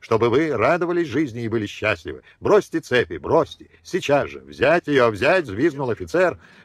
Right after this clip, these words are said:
то наезжая на арестантов, то вскидывая коня на дыбы. Танцуя, серый конь звучно перекатывал на оскаленных зубах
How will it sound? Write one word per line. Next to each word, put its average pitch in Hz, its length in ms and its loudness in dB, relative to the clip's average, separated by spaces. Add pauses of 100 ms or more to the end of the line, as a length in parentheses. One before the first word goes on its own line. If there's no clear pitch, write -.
то 147 120 4
наезжая 147 460 0
на 147 120 -6
арестантов, 143 500 -2
то 160 120 -4
вскидывая 123 440 0
коня 104 260 -2
на 92 100 -4
дыбы. 85 280 -6 (400)
Танцуя, 175 460 2
серый 165 320 -2
конь 131 280 -2
звучно 143 540 -2
перекатывал 139 580 -2
на 101 160 -2
оскаленных 110 500 -4
зубах 107 320 0